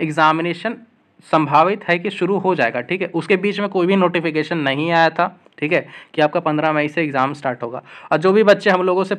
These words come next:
लगातार पूछ रहे थे कि आपका एग्जामिनेशन पन्द्रह मई से ही स्टार्ट हो जाएगा कि लेट होगा, ठीक है, तो सभी को मैंने यही बोला था कि आपका पन्द्रह मई के बाद होगा। ठीक है, बाद यानी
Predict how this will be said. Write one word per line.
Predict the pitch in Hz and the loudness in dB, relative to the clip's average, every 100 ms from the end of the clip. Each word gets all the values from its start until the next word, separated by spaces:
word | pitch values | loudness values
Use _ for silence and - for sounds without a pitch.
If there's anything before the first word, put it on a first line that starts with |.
| 170 | 0
लगातार | 156 156 170 160 | 4 6 4 2
पूछ | 160 156 | -2 -2
रहे | 170 | -2
थे | 165 165 | -2 -2
कि | 165 | 0
आपका | 151 170 | 0 0
एग्जामिनेशन | 156 147 143 143 147 156 | -2 -2 -2 -2 -6 -6
पन्द्रह | 147 151 | -4 -2
मई | 160 | -2
से | 160 165 | -4 -4
ही | 175 | -4
स्टार्ट | - 175 175 | 0 0 0
हो | 185 | 2
जाएगा | 208 220 226 | 4 6 4
कि | 143 - 185 254 - _ | 2 -4 -4 -4 -8 _
लेट | 151 180 175 | 2 2 2
होगा, | 131 120 - | -2 -6 -8
ठीक | 185 185 | -6 -4
है, | 131 | -4
तो | - | -2
सभी | 185 220 | -2 0
को | 214 | 0
मैंने | 190 190 | 0 2
यही | 180 170 180 | 2 0 0
बोला | 165 156 | 2 2
था | 180 247 - - - - | 2 -2 -4 -20 -20 0
कि | 156 | 2
आपका | 151 190 | 2 0
पन्द्रह | 175 156 156 180 | 0 0 2 2
मई | 170 175 175 - | 2 -2 -4 -6
के | 185 | -2
बाद | 147 139 170 | 4 4 4
होगा। | 143 127 120 | 0 -8 -10
ठीक | 120 160 160 | -8 -4 -4
है, | |
बाद | 135 139 160 | 2 4 4
यानी | 160 156 226 | 2 -2 -2